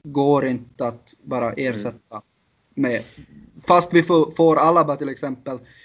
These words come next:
Speaker 1: Visst, det är en bra fotbollsspelare, men Ramos är så mycket mer.
Speaker 2: Mm. Eh, och, och,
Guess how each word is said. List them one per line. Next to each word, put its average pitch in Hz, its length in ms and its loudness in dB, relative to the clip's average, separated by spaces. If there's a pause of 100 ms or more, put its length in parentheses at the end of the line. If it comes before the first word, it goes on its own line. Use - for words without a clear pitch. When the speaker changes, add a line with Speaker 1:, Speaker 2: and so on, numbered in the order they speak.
(120)
Speaker 1:
Visst, 180 340 0
det 156 100 -2
är 156 60 2
en 160 60 0
bra 151 160 0
fotbollsspelare, 143 800 -4
men 135 140 -6
Ramos 139 360 -4
är 135 60 -14
så 139 300 -6
mycket 131 300 -8
mer. 123 280 -12 (1000)
Speaker 2:
Mm. 110 220 -6 (680)
Eh, 139 220 4 (100)
och, 240 200 4
och, 175 180 -2